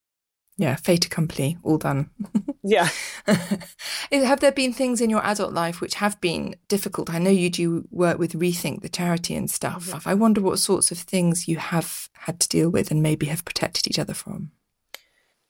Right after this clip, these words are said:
Speaker 2: For me, I, I had a quite severe postnatal anxiety. To a certain extent, I hid that from everybody for a long time. Not because I was really ashamed of it, but because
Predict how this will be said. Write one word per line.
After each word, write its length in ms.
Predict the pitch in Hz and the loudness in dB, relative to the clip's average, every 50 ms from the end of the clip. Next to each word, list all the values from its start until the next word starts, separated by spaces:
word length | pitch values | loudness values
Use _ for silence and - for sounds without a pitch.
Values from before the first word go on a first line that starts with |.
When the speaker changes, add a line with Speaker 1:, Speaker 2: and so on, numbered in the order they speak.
| _ _ _ | _ _ _
Speaker 2:
For 280 | - - - - 240 220 | -12 -8 0 2 4 4
me, 540 | 214 214 226 226 226 220 220 220 214 - - _ - | 6 6 4 4 4 2 0 -2 -2 -4 -4 _ 4
I, 300 | 190 196 202 202 - - - | 6 8 8 6 4 2 0
I 220 | 202 202 208 220 | 2 4 4 2
had 400 | 214 - - 175 175 170 160 - - _ _ _ _ _ _ _ _ - | 2 0 -2 0 0 0 0 -2 -8 _ _ _ _ _ _ _ _ -4
a 260 | - - 165 165 156 - - _ _ _ - | -2 -2 0 -2 -2 -4 -6 _ _ _ -8
quite 580 | - - - 220 214 214 196 - - - - - - | -8 -4 0 4 6 6 6 4 2 -4 -16 -14 -10
severe 760 | - - - - 175 156 151 175 175 175 170 165 160 156 156 - - - | -8 -6 -2 0 0 0 2 4 6 8 8 8 6 6 2 -2 -6 -4
postnatal 760 | - 170 165 160 - - 175 160 156 151 147 - 165 156 151 | 0 0 0 2 0 -2 -2 -2 -2 -2 -2 -4 -4 -4 -2
anxiety. 760 | 151 151 143 147 143 143 143 143 - - 151 151 175 214 240 _ _ _ _ _ - - - - - - _ _ - | -2 -2 -2 -2 -2 -2 -2 -4 -4 -4 -4 -4 -4 -6 -8 _ _ _ _ _ -20 -20 -20 -20 -20 -20 _ _ -2
To 220 | - 233 220 202 | 0 4 6 6
a 100 | 190 175 | 6 6
certain 340 | 170 - - 214 214 196 175 | 6 6 6 6 6 6 4
extent, 360 | 165 - - - 180 165 - - | -2 -2 2 4 4 4 4 2
I 100 | 156 151 | -2 -2
hid 160 | 143 165 - | -2 -2 -2
that 180 | - - - | -2 -4 -4
from 120 | - 151 151 | -6 -6 -6
everybody 580 | 151 143 151 143 - - - - - 165 160 - _ | -4 -4 -4 -4 -4 -4 -6 -6 -8 -8 -10 -14 _
for 200 | - - - 156 | -4 0 2 4
a 40 | 147 | 4
long 240 | 143 151 143 143 143 | 4 2 2 0 -2
time. 460 | - 151 151 139 123 123 135 151 - _ _ _ _ _ _ _ _ - | -6 -6 -6 -6 -6 -6 -8 -10 -10 _ _ _ _ _ _ _ _ -2
Not 320 | 208 202 208 269 330 - - | 2 6 8 8 8 6 4
because 240 | 285 - 254 240 240 | 0 2 4 4 6
I 80 | 214 | 6
was 180 | 190 202 170 175 | 4 2 2 2
really 240 | 196 190 170 170 165 | 2 2 2 2 0
ashamed 480 | 156 - - 180 180 196 220 214 180 | 0 2 2 4 4 4 2 0 -2
of 80 | 160 143 | -2 -4
it, 200 | 139 135 135 - - - | -4 -4 -6 -6 -2 2
but 180 | 180 - - | 2 2 2
because 580 | 175 180 - - - 202 190 190 190 165 - | 0 -2 -2 -2 2 4 4 4 4 2 -2